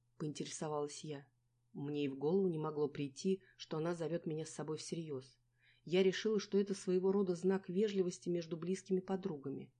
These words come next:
В самом деле, зачем ей тащить с собой такую обузу? «Как только ты уберешь с рожи это трогательное выражение и изволишь побросать свои тряпки в мою машину», засмеялась Динка. Я встряхнулась и осмотрела ее более внимательно.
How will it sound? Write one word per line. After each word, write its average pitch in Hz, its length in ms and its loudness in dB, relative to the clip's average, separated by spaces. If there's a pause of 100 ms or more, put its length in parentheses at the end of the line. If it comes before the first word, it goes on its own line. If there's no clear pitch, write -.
(380)
В - 60 -16
самом 151 340 -2
деле, 143 240 -4
зачем 151 340 0
ей 185 140 2
тащить 185 360 -2
с - 40 -12
собой 180 260 4
такую 175 400 -2
обузу? 170 460 -2 (1500)
«Как 180 200 0
только 196 400 4
ты 202 200 4
уберешь 190 400 6
с - 160 -6
рожи 208 300 4
это 180 200 2
трогательное 185 680 4
выражение 175 640 4
и 180 200 -2
изволишь 196 460 2
побросать 180 500 0
свои 180 220 0
тряпки 202 360 0
в 170 40 0
мою 175 220 4
машину», 170 580 0 (340)
засмеялась 151 600 -4
Динка. 139 500 -8 (720)
Я 147 140 -8
встряхнулась 175 720 -2
и - 20 -4
осмотрела 156 540 -4
ее 151 240 -2
более 160 260 -2
внимательно. 156 640 -4